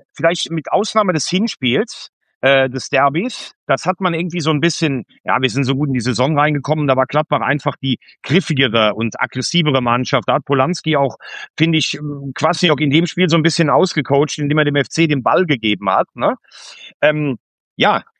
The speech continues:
es, es ist genau dieses Ding, dass du ja eigentlich sagen müsstest, hat der Trainer für das Spiel eine Idee? Gehen die Jungs für ihn nach vorne? Das ist alles da. Aber wenn du natürlich ständig Spiele verlierst,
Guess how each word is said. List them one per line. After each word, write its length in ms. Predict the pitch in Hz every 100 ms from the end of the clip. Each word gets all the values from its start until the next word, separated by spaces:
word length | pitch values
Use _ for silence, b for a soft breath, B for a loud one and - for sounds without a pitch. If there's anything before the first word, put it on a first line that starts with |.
| _ -
es, 160 | 127
es 300 | 196 - 175
ist 180 | 196 185
genau 320 | 185 180 226
dieses 460 | 240 254 214 214 -
Ding, 340 | 220 180 131
dass 200 | 113 131
du 120 | - 160
ja 220 | 147 127
eigentlich 520 | 143 254 269 226 202
sagen 480 | - 175 185 214 196
müsstest, 840 | 160 170 208 - 170 240 - - - _ _ _ _ _ _ _ _ _ _ _ _
hat 260 | - 165 190
der 100 | 160
Trainer 320 | 160 196 190
für 140 | 180
das 120 | 165
Spiel 260 | - - 175
eine 100 | 170
Idee? 600 | 156 139 135 123 82 - _
Gehen 220 | 147 185
die 140 | 165
Jungs 340 | 156 180 196 -
für 140 | 175
ihn 220 | 170 180
nach 140 | 175 151
vorne? 440 | - 165 143 104
Das 200 | 85 139
ist 120 | 170 160
alles 380 | 165 196 -
da. 260 | 196 196 120 B B B
Aber 220 | - 156
wenn 120 | 156 175
du 80 |
natürlich 440 | 175 160 - 214 -
ständig 420 | - 185 240 202
Spiele 380 | - 208 233 190
verlierst, 840 | - 165 156 247 165 - - -